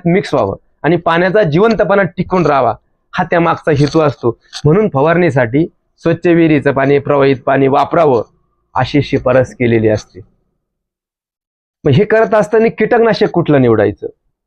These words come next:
कांद्याच्या थ्रिप्ससाठी कीटकनाशकाची निवड करत असताना सर्वांच्या पसंतीचं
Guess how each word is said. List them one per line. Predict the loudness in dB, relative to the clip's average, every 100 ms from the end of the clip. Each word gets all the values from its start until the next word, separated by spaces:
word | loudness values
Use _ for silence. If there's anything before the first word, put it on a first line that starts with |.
| _ _ _ _ _ _ _
कांद्याच्या | -2 0 2 0 0 -2
थ्रिप्ससाठी | -2 -2 -2 -2 -2 0 -2
कीटकनाशकाची | -2 0 2 0 0 0 0 0 2
निवड | 4 2 2
करत | 0 0
असताना | -2 -2 0 2 2 0 -6 _ _ _ _
सर्वांच्या | -4 0 2 2 0 0 0
पसंतीचं | -2 -2 0 0 0 0